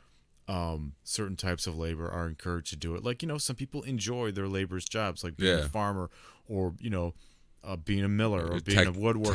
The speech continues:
Speaker 2: tactics-,
Speaker 1: or a carpenter.
Speaker 2: technician, yeah.
Speaker 1: Yeah, technician, engineer. Like, I don't want to encourage people not to do those things, but there should just, there should be this other path, I guess, for people like us, the artists, the entertainers, you know, the,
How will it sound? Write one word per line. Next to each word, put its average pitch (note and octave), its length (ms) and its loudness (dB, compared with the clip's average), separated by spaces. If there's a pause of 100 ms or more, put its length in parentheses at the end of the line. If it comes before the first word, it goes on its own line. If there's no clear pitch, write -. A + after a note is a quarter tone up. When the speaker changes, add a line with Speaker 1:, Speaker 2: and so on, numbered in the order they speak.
Speaker 2:
tactics-, F#2 440 0
Speaker 1:
or - 40 -8
a - 20 -8
carpenter. A2+ 460 2
Speaker 2:
technician, D#2+ 180 -2 (200)
yeah. F#3+ 200 8
Speaker 1:
Yeah, G2 60 6
technician, B2 580 0
engineer. A2+ 340 2
Like, G2+ 200 2 (260)
I C#3+ 80 0
don't D#3+ 120 0
want C3+ 200 2
to A#2 100 2
encourage A#2 600 0
people F#2+ 240 0
not G2 440 2
to - 100 -8
do G#2 180 0
those F2+ 260 0
things, F2 300 -4
but F2 220 -2 (340)
there A#2+ 80 2
should A#2+ 240 -2
just, C3 240 -4
there A#2 100 2
should C#3 300 -2
be A#2 80 0
this G#2 220 -2 (100)
other A#2+ 240 2
path, G#2 520 2 (360)
I F#2+ 120 0
guess, G#2+ 200 4
for G2+ 120 -2
people F2+ 240 -2
like F2 180 0
us, F#2+ 240 2
the F2 140 0
artists, F2+ 340 2
the F#2+ 60 0
entertainers, E2+ 760 -2
you F#2+ 60 -4
know, E2+ 160 -2
the, D#2+ 180 -4